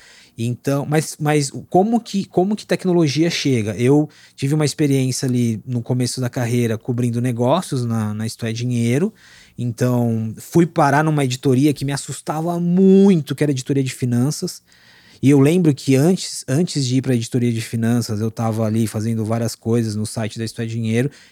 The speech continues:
e eu olhava pra editoria de finanças e falava assim, "Essa é a editoria que eu nunca, que eu nunca vou trabalhar." E num determinado dia, ninguém falou nada pra mim, eu fui realocado pra editoria de finanças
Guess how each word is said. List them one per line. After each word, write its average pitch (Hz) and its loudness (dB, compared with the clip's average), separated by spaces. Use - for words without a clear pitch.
e - -2
eu 120 2
olhava 131 4
pra 135 -2
editoria 123 -2
de 117 -6
finanças 120 -4
e - -18
falava 135 -2
assim, 123 -6
"Essa - -4
é - -
a - -2
editoria 127 -4
que - -12
eu 131 -4
nunca, 123 -4
que - -4
eu 143 2
nunca 151 2
vou 139 4
trabalhar." 131 2
E 113 2
num 139 4
determinado 123 0
dia, 117 2
ninguém 110 -2
falou 120 -4
nada 113 -2
pra 147 -4
mim, 120 -2
eu 135 -2
fui 127 -6
realocado 127 2
pra 123 -2
editoria 120 -4
de 117 -6
finanças 123 -2